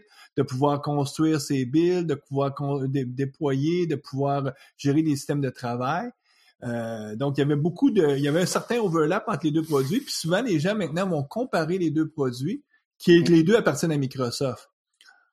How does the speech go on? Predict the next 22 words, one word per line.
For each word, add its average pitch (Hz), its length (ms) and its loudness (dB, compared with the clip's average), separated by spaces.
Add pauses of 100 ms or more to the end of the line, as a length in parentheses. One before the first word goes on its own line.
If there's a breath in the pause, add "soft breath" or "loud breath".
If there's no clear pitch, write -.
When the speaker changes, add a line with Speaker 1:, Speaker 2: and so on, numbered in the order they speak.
(140)
Speaker 2:
Tout - 80 -4
à 156 60 0
fait. 127 280 -2 (420 soft breath)
Puis 127 220 2
ça, 170 240 2
ça, 185 200 0
c'est 160 220 -2
problématique 131 720 0
parce - 240 -2
que 127 500 2
il, 120 220 -4
il - 60 -8
y 113 60 0
a 120 100 0
évidemment 120 480 2 (300 loud breath)
GitHub, 143 500 0 (480)
comme 117 240 0 (100)
c'est - 220 -6
dans 131 200 6
le 120 60 2
nom, 113 340 2
là, 90 200 -6